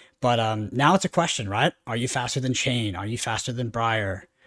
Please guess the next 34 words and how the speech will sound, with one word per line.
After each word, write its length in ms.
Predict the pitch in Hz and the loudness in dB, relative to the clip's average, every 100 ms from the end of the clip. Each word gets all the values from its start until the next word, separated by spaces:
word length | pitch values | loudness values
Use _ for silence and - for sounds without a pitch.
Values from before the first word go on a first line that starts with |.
| - | -8
Um, 460 | 104 104 101 101 - | -4 -2 -2 -4 -6
or 160 | 117 | -4
even 240 | 120 117 120 | -2 -2 -4
frickin' 440 | - 120 127 104 | -4 -2 -2 -2
Bolts 300 | - 110 - | -4 -6 -4
and 120 | 127 - | 0 0
Sabers, 540 | 120 131 117 104 - | 2 0 -2 -6 -8
I 60 | - | -14
guess. 280 | - - 110 | -14 -16 -14
Yeah, 160 | 131 185 | -12 -8
it's, 200 | 156 139 | -6 -2
it's 180 | 127 147 | -2 4
a 60 | |
question 260 | 170 156 170 | 6 6 6
you 60 | |
gotta 160 | 151 135 | 6 6
ask, 220 | 131 160 | 2 0
but 60 | 117 | -2
I 40 | |
think 160 | - - | -2 -4
the 80 | 107 | -2
deck 240 | 120 - | -4 -4
is 60 | - | -6
still 160 | 113 | -4
very, 440 | 104 120 120 113 - - - _ | 0 2 2 0 -6 -20 -20 _
very 180 | 151 156 | 6 8
real, 320 | 139 147 143 | 8 8 8
very 220 | 131 127 127 | 6 2 2
legit. 560 | 123 117 113 - - _ - - | 0 -2 -2 -4 -10 _ -20 -6
Um, 460 | 104 104 101 98 - _ _ _ | -4 -2 -2 -6 -8 _ _ _
and 120 | 110 123 | -2 0
yeah, 160 | 123 | 0
I 60 | 101 | -2
mean, 220 | 101 | -4